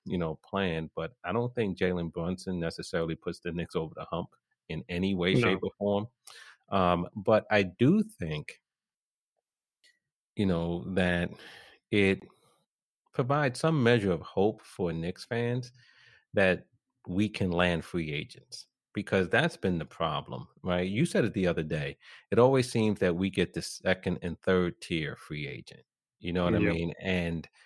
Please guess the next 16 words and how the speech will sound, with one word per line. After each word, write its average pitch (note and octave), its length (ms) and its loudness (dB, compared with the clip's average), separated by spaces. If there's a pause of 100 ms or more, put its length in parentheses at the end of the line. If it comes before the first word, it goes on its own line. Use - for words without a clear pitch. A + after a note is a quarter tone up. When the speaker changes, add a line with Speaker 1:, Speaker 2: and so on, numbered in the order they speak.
(280)
Speaker 1:
here, B2 540 4
Jalen G2+ 480 2
Brunson, F2 640 0 (560)
again, A2 380 2
Jalen B2 420 4
Brunson G2+ 480 0
is D#2+ 260 -6
not, E2 580 0 (1040)
<laughs> - 320 -18
you - 180 0
know, - 400 -6
like, - 360 -6 (600)
an F#2 220 0
all-star F2 920 2
point C3 300 0
guard, - 300 -8